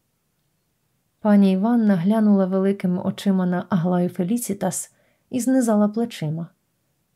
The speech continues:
Вона не все знала, що вона хоче.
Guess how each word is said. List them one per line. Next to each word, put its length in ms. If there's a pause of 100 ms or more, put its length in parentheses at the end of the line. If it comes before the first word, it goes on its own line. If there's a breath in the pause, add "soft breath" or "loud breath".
(340)
Вона 260
не 140
все 300
знала, 400
що 360 (140)
вона 300
хоче. 480